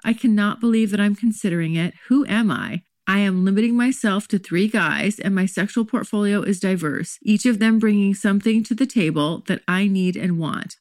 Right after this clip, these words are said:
I've squirted for the first time. Holy smokes. I'm allowing these guys to treat me like a goddess and worship me.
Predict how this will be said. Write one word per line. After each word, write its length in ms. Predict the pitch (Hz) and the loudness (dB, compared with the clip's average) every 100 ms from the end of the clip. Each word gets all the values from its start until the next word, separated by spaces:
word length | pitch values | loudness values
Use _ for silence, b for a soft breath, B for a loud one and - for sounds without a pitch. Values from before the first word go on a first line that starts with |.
| - | -4
I've 160 | 165 | -4
squirted 480 | - - 196 208 214 | -4 -4 0 0 0
for 100 | 247 | 0
the 100 | 247 | 0
first 340 | 240 254 254 | 0 -2 -2
time. 420 | 277 254 254 269 240 | -2 0 0 0 0
Holy 180 | 185 | 0
smokes. 560 | 180 - 170 135 - - - | -2 -2 -2 -2 -6 -14 -4
I'm 180 | 208 202 | -2 0
allowing 680 | 202 202 190 208 214 240 240 | 2 2 2 2 2 2 0
these 240 | 214 214 | 0 0
guys 420 | - 214 202 202 233 | 0 0 0 0 -2
to 120 | 196 | -6
treat 280 | - 233 180 | -2 -2 2
me 140 | 214 | 0
like 320 | 196 190 185 - | 2 -2 -4 -4
a 80 | |
goddess 520 | 185 170 147 160 247 320 | -2 0 0 0 -2 0
and 120 | 269 | 0
worship 360 | 190 180 185 | 0 0 -2
me. 320 | 175 165 214 | 0 0 0